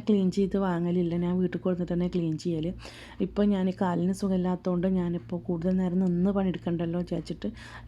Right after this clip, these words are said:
ഞാൻ അവിടെ നിന്ന് തന്നെ ക്ലീൻ ചെയ്ത് വാങ്ങലാണ് കേട്ടോ എല്ലാ കാര്യങ്ങളും. അപ്പോൾ അതുകൊണ്ട് തന്നെ വേഗം ഐസ് പോയി കഴിഞ്ഞാൽ നമുക്ക് എന്ത് ചെയ്യാം, പെട്ടെന്ന് നമുക്കത് പൊരിക്കാനും ഇതാക്കാനും ഒക്കെ ആയിട്ട് പറ്റും. നല്ല ടേസ്റ്റാണ് കേട്ടോ ഇത്.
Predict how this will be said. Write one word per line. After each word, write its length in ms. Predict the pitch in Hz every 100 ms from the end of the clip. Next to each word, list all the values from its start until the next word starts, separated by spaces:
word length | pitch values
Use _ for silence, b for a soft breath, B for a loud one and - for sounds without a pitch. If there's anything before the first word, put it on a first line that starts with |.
| 190
ഞാൻ 100 | 190 185
അവിടെ 120 | 175
നിന്ന് 140 | 175 180
തന്നെ 140 | 190 196
ക്ലീൻ 200 | 175 165
ചെയ്ത് 180 | 180 175 180
വാങ്ങലാണ് 440 | 165 160 165 170 160
കേട്ടോ 120 | 170 165
എല്ലാ 140 | 165 175
കാര്യങ്ങളും. 420 | 165 160 165 180 B B B B B
അപ്പോൾ 120 | - 196
അതുകൊണ്ട് 240 | 196 190
തന്നെ 140 | 202 214
വേഗം 220 | 190 185 190 180
ഐസ് 220 | - 196 190
പോയി 140 | 175 180
കഴിഞ്ഞാൽ 280 | 175 175 175
നമുക്ക് 220 | 170 - 175
എന്ത് 120 | 170
ചെയ്യാം, 160 | 170 175
പെട്ടെന്ന് 340 | 175 - 170 175 - -
നമുക്കത് 360 | 180 170 - 175 185
പൊരിക്കാനും 460 | 165 - 170 170 175
ഇതാക്കാനും 400 | 170 - 165 165
ഒക്കെ 120 | -
ആയിട്ട് 160 | 170 165
പറ്റും. 240 | 170 185 202
നല്ല 140 | 240 240
ടേസ്റ്റാണ് 440 | 214 180 - 185 165
കേട്ടോ 140 |
ഇത്. 80 | 165